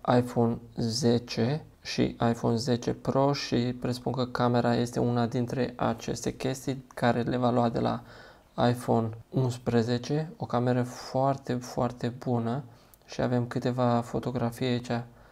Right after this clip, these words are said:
să vedeți și voi, sunt foarte clare. Nu știu cum se vede în videoclip, dar aici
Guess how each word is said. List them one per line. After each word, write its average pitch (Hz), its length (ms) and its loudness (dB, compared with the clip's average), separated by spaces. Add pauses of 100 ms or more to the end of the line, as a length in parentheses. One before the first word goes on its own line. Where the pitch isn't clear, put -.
(460)
să - 320 0
vedeți 120 320 2
și - 120 -8
voi, 127 200 0
sunt 120 300 -4
foarte 120 420 0
clare. 117 400 -2 (180)
Nu 127 120 -2
știu 120 140 -6
cum 127 80 0
se 127 140 -2
vede 123 220 2
în 117 80 2
videoclip, 123 680 0
dar 131 160 0
aici 127 540 -2